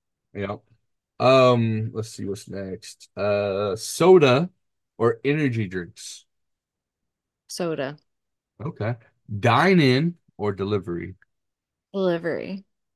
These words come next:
Speaker 1: Yeah, okay. Thin crust or thick crust?
Speaker 2: Thin crust.
Speaker 1: Nice. Dawn or dusk?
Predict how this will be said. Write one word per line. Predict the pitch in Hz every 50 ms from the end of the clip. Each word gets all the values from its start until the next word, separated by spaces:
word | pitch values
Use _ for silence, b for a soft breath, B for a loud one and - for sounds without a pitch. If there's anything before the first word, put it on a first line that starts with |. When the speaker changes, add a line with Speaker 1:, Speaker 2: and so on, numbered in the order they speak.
| _ _ -
Speaker 1:
Yeah, | - - - _ - 113 101 95 87 82 87 90 117 139
okay. | - - 92 104 123 - - _ _ _ _ _
Thin | - - - 190 214 262 214
crust | - - 131 123 127 135 - - - - - - _ _ _ _
or | 90 113 123
thick | - _ - 135 135
crust? | - - 101 90 87 - - - _ _ _ _ _ _ _ _ _ _ _ _
Speaker 2:
Thin | 202 190 185 185
crust. | 180 - - - 87 - 170 185 _ - - - - _ _ _ _ _ - _ -
Speaker 1:
Nice. | 95 95 95 95 90 90 90 - - - - - - _ _ _ _ _ _ _ _ - 113 110 110
Dawn | 127 131 151 151 135 117 110 110 123 123 - - -
or | 101 101 95
dusk? | 87 90 110 104 92 82 - - - - -